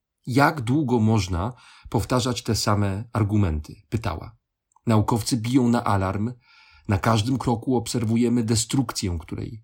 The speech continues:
źródłem jest zachowawcza polityka klimatyczna. Dość. Dłużej tak być nie może. Gadaj zdrów. Poukładamy świat na nowo bez twojego udziału, boomer”.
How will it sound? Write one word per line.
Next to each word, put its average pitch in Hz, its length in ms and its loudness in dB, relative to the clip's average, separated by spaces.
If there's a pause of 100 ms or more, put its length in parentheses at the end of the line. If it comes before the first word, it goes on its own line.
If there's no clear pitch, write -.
źródłem 110 400 2
jest 107 240 0 (360)
zachowawcza 110 640 2
polityka 110 500 -2
klimatyczna. 113 760 -6 (380)
Dość. 110 560 2 (1080)
Dłużej 131 460 4
tak 110 220 2
być 110 300 0
nie 127 120 4
może. 85 380 2 (640)
Gadaj 131 360 6
zdrów. 95 480 -2 (420)
Poukładamy 131 640 4
świat 117 360 0
na 113 80 4
nowo 110 260 4
bez 120 240 2
twojego 117 380 2
udziału, 104 460 2
boomer”. 82 440 -6